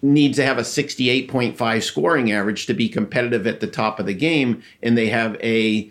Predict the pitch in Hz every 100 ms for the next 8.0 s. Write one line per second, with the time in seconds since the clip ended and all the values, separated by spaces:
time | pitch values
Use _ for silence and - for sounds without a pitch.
0 | _ - - - - 120 117 107 104 -
1 | - - 139 - - 113 107 107 110 -
2 | - - - 113 127 170 180 139 110 101
3 | 95 107 107 104 101 - 123 185 113 -
4 | 113 107 110 104 - 143 156 151 135 -
5 | 147 156 127 - 117 113 117 113 147 156
6 | 107 - - _ _ - 120 107 131 127
7 | 117 113 110 107 107 131 139 98 95